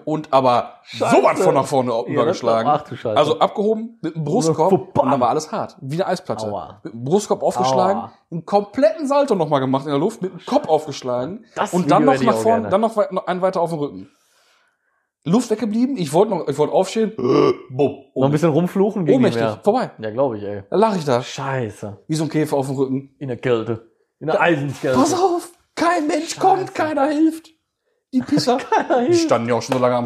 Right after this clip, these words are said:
Speaker 1: am Lift an, ne?
Speaker 2: Ah,
Speaker 1: Die können
Speaker 2: nee,
Speaker 1: den Platz nicht
Speaker 2: ey.
Speaker 1: abgeben. <laughs> Hinter mir kam ein Kumpel angefahren, hält an,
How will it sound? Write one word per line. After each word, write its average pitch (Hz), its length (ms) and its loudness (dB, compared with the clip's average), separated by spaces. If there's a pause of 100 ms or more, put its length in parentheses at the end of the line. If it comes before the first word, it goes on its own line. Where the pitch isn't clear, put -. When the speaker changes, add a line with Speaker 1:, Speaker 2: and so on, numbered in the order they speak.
(140)
Speaker 1:
am 120 140 -4
Lift 127 240 -6
an, 107 160 -4
ne? 113 140 -6
Speaker 2:
Ah, 104 200 -8
Speaker 1:
Die 131 80 -6
können 131 160 0
Speaker 2:
nee, 117 60 0
Speaker 1:
den 110 80 0
Platz - 160 -2
nicht 117 100 -4
Speaker 2:
ey. 104 60 -6
Speaker 1:
abgeben. 107 320 -6 (400)
<laughs> - 400 -18
Hinter 294 260 6
mir 214 140 2
kam 220 160 0
ein - 20 -8
Kumpel 254 280 0
angefahren, 151 520 0 (120)
hält 170 200 0
an, 190 180 0